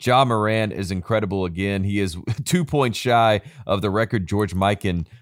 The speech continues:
uh, you know, seventy-five points in his first two playoff games. Ja Morant's at seventy-three now.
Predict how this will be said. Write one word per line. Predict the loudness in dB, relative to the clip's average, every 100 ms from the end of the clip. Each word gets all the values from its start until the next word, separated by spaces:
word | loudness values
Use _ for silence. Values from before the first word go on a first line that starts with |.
| -6
uh, | 0 2 2 0
you | -2 -4
know, | -4
seventy-five | -2 -2 0 0 0 0
points | -2 -2
in | -2
his | -4
first | -2 -4 -2
two | -4
playoff | 0 2 2 0
games. | -2 -2 -4 0
Ja | 2 2
Morant's | 2 -2 -2
at | -6
seventy-three | -2 -2 -2 -4 -4 -4 -2
now. | 0 0 -2